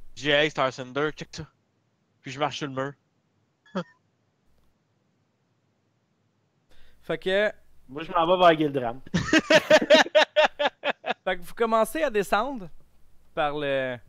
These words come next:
Speaker 2: les escaliers des travailleurs.
Speaker 1: Ah, on va dans
Speaker 2: Puis
Speaker 1: celle-là, ok.
Speaker 2: puis, euh, éventuellement, vous voyez que le creep mauve, là, que vous avez vu plus tôt, là, il, il commence à être prominent. Il commence à en avoir pas mal.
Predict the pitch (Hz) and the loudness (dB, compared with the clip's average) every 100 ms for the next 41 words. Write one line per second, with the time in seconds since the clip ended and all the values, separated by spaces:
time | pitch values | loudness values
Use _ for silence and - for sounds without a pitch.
0 | - - 127 127 127 127 131 143 131 160 | -20 -18 -10 -10 -10 -14 -12 -10 -10 -10
1 | 135 131 123 120 139 175 - _ _ - | -10 -6 -4 -4 -6 -10 -16 _ _ -20
2 | _ - - - - 185 175 170 175 156 | _ -20 -20 -20 -4 0 2 2 2 0
3 | 156 160 190 160 170 - 226 226 220 208 | -2 -2 -4 -6 -12 -10 -2 2 2 4
4 | 226 - 226 285 220 208 254 240 190 - | 2 0 -2 -2 0 0 0 -2 -4 -6
5 | 220 214 151 151 165 180 254 247 240 269 | -8 -8 -12 -4 2 2 0 -6 -10 -10
6 | - - 147 151 147 170 165 185 226 226 | -14 -12 -6 -6 -6 -12 -6 -4 -4 -8
7 | 220 - 156 160 165 165 175 185 214 190 | -14 -14 -8 -6 -6 -6 -2 0 0 -2
8 | - - 175 165 151 139 - - - _ | -4 -2 0 0 -4 -4 -8 -20 -20 _
9 | _ _ _ _ _ 127 135 139 156 175 | _ _ _ _ _ -12 -8 -4 -4 -2
10 | 143 139 143 131 127 120 | -2 -2 -2 0 0 -2